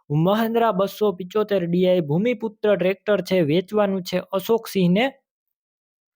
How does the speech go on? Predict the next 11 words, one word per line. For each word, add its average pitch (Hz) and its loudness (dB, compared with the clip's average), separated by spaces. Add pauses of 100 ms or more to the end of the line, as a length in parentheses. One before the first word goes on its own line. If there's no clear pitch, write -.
(400)
મોડલની 247 2
વાત 240 0
કરું 247 0
તો 226 2
બે 208 2
હજાર 202 0
નવના 208 -2
મોડલનું 180 -2
આ 160 -2
ટ્રેક્ટર 165 -4
છે. 196 -4